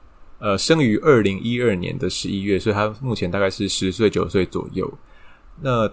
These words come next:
他在三岁的时候呢，就会解一次方程式。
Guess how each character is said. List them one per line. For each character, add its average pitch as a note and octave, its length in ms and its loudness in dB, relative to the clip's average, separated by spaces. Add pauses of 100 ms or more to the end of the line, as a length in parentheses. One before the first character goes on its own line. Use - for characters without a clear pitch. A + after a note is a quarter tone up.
(100)
他 D3 160 0
在 D#3 160 2
三 C#3+ 320 0
岁 D3 160 4
的 A2+ 80 6
时 - 200 -2
候 G#2+ 220 6
呢， F#2 280 0
就 G#2+ 120 0
会 G#2+ 160 4
解 F2 360 -4
一 - 100 -8
次 - 320 0
方 F#2 260 0
程 - 240 -12
式。 - 280 -6